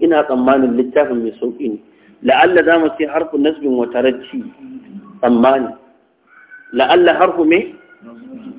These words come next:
Harfu nasbin wa tarajji. Amma mun sha faɗa mun ce la'alla tana zuwa da ma'ana guda huɗu.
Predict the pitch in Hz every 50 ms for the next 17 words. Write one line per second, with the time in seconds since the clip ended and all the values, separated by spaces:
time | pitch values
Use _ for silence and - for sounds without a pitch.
0 | - - 156 165 156 156 147 151 170 175 - - 160 147 135 127 127 131 131 135
1 | 139 131 123 123 123 - 135 131 143 156 175 180 185 185 180 190 196 190 - 156
2 | 147 147 147 156 160 165 - 165 147 143 135 139 143 139 151 175 185 180 180 160
3 | - 170 165 165 151 147 143 147 156 147 139 123 123 117 120 127 - 123 123 131
4 | 139 139 117 117 117 107 - - 110 113 - - -